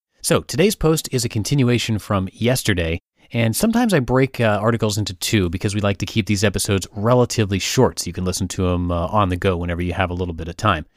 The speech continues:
So if you're new here or just browsing around, you'll probably want to check out yesterday's episode before listening to this one. That is episode two forty-eight.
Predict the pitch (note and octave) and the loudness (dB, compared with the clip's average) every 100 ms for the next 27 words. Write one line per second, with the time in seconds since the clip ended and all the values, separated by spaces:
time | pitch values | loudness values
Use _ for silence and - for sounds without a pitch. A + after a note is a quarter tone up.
0 | - - A#2+ A2 - G#2 A2+ D3 D3 D#3 | -20 -4 2 2 2 0 2 2 2 2
1 | C3+ G2 - - G#2 G2+ F#2+ F2+ A#2 C#3+ | 2 0 -4 2 2 2 -2 0 4 4
2 | C#3 _ _ - G2+ A2+ A2 G#2 G2 G#2 | 2 _ _ -10 -2 0 2 2 0 -2
3 | - G2 - F#2+ F#2 E2+ A#2+ E3+ G#2+ F#2+ | -2 -2 -2 -2 -2 0 0 0 2 0
4 | F2 F2+ F#2 F#2+ F2+ - _ - F#2+ - | 0 0 0 2 2 0 _ -12 -8 4
5 | B2+ G#2+ A2 G#2 F#2 G2 G2 - D2+ E2 | 4 6 2 0 0 2 2 0 -4 -2
6 | E2+ F#2 F2 - F#2 E2+ - - G2+ G2+ | -2 -4 -4 0 0 0 -6 -2 -2 -2
7 | F2+ F2 F2+ B2 A#2+ - | -4 -4 -2 -2 -2 -4